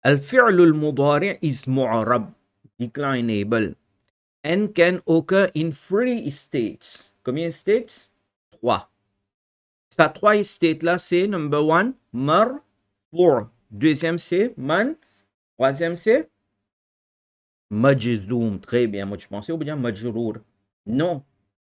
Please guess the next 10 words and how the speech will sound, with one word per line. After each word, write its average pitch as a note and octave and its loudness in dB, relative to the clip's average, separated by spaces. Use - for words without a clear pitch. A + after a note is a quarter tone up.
Majrour, C#3 2
ça, - 2
c'est F#3+ -6
pour B2 -4
ism, A#3 -2
ça. - -8
Majrour, C3+ 4
ça, B2+ -2
c'est D#3 -2
pour C4 2